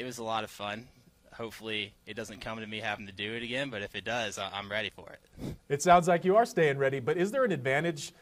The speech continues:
Speaker 2: having pitched at such a high level, but now focusing on being in the batter's box in terms of kind of putting yourself in your opposing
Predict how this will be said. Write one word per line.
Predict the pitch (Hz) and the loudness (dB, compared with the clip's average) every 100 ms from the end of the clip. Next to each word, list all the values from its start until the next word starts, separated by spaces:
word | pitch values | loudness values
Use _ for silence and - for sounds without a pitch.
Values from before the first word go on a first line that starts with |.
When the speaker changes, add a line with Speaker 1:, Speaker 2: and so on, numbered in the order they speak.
| _ | _
Speaker 2:
having | - 143 127 | 2 2 2
pitched | - 156 165 185 | -4 -4 0 0
at | 170 | 0
such | 180 180 | 0 2
a | |
high | 160 160 | 4 4
level, | 160 156 165 | 4 4 2
but | 131 123 | -2 0
now | 131 135 131 127 | 4 4 4 2
focusing | - 151 147 135 143 135 | 0 0 0 -4 -4 0
on | 123 120 | 0 0
being | 107 131 131 | -2 -4 -4
in | |
the | 117 | -2
batter's | 117 127 120 | 0 0 0
box | 123 131 135 135 | 2 2 2 -4
in | 120 | -8
terms | 147 135 123 | -6 -4 -4
of | 110 | -6
kind | 139 131 | -4 -4
of | |
putting | - 143 | -2 -2
yourself | 135 - 135 120 | -2 0 0 -2
in | 147 143 | -4 -4
your | 135 127 | 0 -2
opposing | 107 135 123 127 | -2 -4 -4 -6